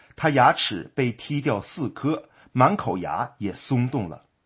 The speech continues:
还让其他的犯人轮流看着，不许他睡觉，大小便都拉在裤子里了。他脸也变形，眼睛和嘴都肿得张不开了，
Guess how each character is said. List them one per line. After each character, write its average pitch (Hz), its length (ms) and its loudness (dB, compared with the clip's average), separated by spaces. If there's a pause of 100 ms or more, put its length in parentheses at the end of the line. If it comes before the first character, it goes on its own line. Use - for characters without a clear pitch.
(300)
还 147 200 2
让 147 200 4
其 139 240 -4
他 151 160 -6
的 139 80 -4
犯 123 240 2
人 101 280 -6
轮 123 260 0
流 143 180 2
看 175 300 -4
着， - 320 -8
不 151 100 -4
许 - 160 -8
他 101 140 -10
睡 113 240 -2
觉， - 260 -2 (300)
大 190 160 4
小 104 200 -4
便 - 380 -6
都 117 160 -2
拉 123 160 2
在 110 160 -10
裤 - 260 -6
子 120 140 -6
里 87 140 -12
了。 - 220 -20 (720)
他 - 140 2
脸 120 300 2
也 107 100 -2
变 110 240 -4
形， 85 340 -10 (180)
眼 110 260 0
睛 180 180 -4
和 175 120 -6
嘴 - 380 -8
都 165 140 2
肿 110 280 -4
得 87 100 -18
张 127 260 0
不 104 140 -6
开 117 320 -4
了， - 220 -10